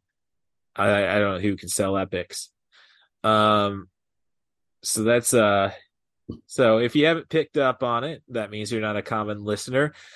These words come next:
So the guest tonight is Gregory Carl. And, uh, you know, I can't fault him. He, uh, didn't have the nerve to watch The Baby. Um, <laughs> that just seemed a little too, uh,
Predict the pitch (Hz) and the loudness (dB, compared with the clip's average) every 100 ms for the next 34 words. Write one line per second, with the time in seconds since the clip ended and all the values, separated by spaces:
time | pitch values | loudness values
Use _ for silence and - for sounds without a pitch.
0 | - - 123 117 113 123 123 - - 127 | -20 -6 -2 -2 0 0 0 -2 -4 -2
1 | 123 151 - 123 117 107 107 104 110 117 | -2 -2 -2 0 0 0 -2 -6 -6 -4
2 | 110 107 107 110 - 113 117 214 233 _ | -2 -4 -6 -6 -4 -2 -2 -4 -10 _
3 | _ _ - 131 139 143 147 156 151 151 | _ _ -10 -4 -2 -2 -2 0 2 2
4 | 147 98 139 156 190 131 - 185 156 170 | 0 -2 -4 -4 -6 -8 -8 -8 -6 -4
5 | 170 135 110 110 117 117 113 113 - _ | -2 -2 -4 -4 -2 0 2 0 -6 _
6 | _ - 117 180 185 185 170 165 175 175 | _ -20 -2 0 0 -6 -6 -4 -4 -4
7 | 165 156 156 - 139 131 120 101 101 117 | -2 -2 -2 -6 -6 -2 -2 -4 -8 -12
8 | 127 _ _ _ _ 107 107 104 104 101 | -16 _ _ _ _ -4 -2 -2 -4 -6
9 | 104 95 - 120 - _ _ - _ _ | -8 -12 -10 -10 -14 _ _ -20 _ _
10 | _ _ _ 110 110 113 - 113 104 104 | _ _ _ -2 2 0 2 2 2 4
11 | 104 101 - 110 104 101 98 | 4 2 -2 -2 0 -2 -2